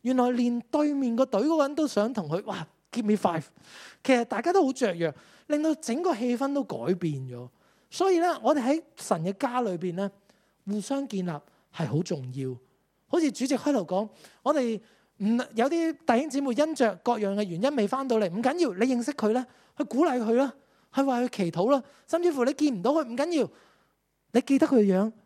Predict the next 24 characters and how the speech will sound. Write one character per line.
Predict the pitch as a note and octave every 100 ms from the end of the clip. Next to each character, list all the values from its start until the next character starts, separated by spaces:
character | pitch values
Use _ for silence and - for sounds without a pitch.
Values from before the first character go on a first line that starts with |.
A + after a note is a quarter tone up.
| _
按 | - B3
住 | A3+ G3+
佢 | G3
嘅 | F3
樣， | A3 A3+ _ -
求 | F3
上 | C#3+ F#3
帝 | F3+ F#3 F#3 - _ _
賜 | - - F#3
福 | G#3
佢 | - C#3+
嘅 | C#3+
生 | - D#3
命。 | C#3+ A2+ - _ _ _ _ _
呢 | F#4+
個 | F#4+
係 | A3
我 | F3+ E3+
哋 | A3+ F#3+
可 | G#3
以 | C4
做 | F#3+ D#3
到， | C#3+ D3+ E3+ - _ _ _ _
而 | _